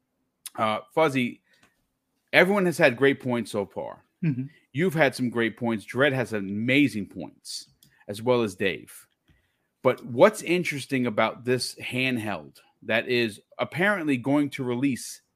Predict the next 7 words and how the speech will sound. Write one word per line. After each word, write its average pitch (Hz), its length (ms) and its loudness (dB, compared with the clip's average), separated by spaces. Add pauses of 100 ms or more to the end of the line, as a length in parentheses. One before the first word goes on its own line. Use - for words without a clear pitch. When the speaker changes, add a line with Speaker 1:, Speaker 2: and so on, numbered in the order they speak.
(160)
Speaker 1:
this 202 280 8
year, 139 360 -4 (1800)
when 131 140 2
you 190 100 2
say 262 200 2
perfect 160 480 -2
storm, 110 580 -6